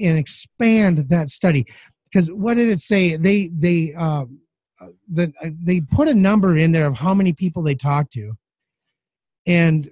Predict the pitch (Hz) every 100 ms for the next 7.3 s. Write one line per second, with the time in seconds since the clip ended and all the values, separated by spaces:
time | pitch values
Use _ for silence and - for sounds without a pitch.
0 | - 196 180 185 190 180 151 147 _ 185
1 | 170 - - 262 220 170 170 139 - 165
2 | - 240 240 247 208 156 180 170 165 -
3 | 160 147 - _ _ _ _ _ _ _
4 | 240 269 277 226 226 247 240 180 180 208
5 | 226 220 196 180 185 190 - 143 139 185
6 | 160 151 151 196 233 - 220 240 220 131
7 | 117 107 101